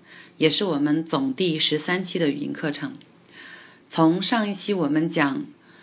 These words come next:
如果身边的人犯了错，我们该怎样提醒，到今天间隔了十二天。那在过去的十二天里面呢，相信很多同学跟我一样，啊，陪家人、陪朋友，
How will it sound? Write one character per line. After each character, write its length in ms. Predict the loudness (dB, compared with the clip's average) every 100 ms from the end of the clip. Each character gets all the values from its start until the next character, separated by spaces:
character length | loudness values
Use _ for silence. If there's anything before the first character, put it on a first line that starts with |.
| _
如 140 | -2
果 120 | 0 2
身 300 | 2 2 0
边 160 | 0
的 100 | 2
人 300 | 2 2 -2
犯 260 | 0 2 2
了 120 | 0
错， 400 | -2 -2 -4 -6
我 160 | -4 0
们 160 | 0
该 140 | 0 -2
怎 160 | 2
样 180 | 2 0
提 260 | -4 -2 2
醒， 360 | 2 2 -4 -8 -20 -20 -20 -6
到 140 | 0 0
今 240 | 2 0
天 420 | 0 -2 -2 -4 -10 -20 -20 -2
间 300 | 0 2 2
隔 180 | 2 0
了 360 | 0 -4 -10 -20 -8
十 220 | 0 2
二 180 | 2 0
天。 280 | -2 -6 -6 -12 -20 _ -20 -20 -4
那 180 | 0 0
在 180 | 2 0
过 160 | 0
去 160 | -2 0
的 100 | 2
十 140 | 2
二 140 | 0 -2
天 200 | -2 0
里 80 | 2
面 240 | 2 0
呢， 220 | -2 -6 -14 -20 -20 -6
相 220 | -2 0
信 160 | 2
很 100 | 4
多 80 | 2
同 200 | 2 -2
学 120 | -2
跟 180 | -4 -2
我 80 | -2
一 160 | -2 -2
样， 260 | -2 -2 -10 -20 -20 -20 -8
啊， 220 | -6 -6
陪 120 | -2 0
家 220 | 2 0
人、 380 | 0 -2 -6 -10 -20 -20 -18 -2
陪 160 | -2
朋 260 | 0 0 0
友， 240 | 0 -6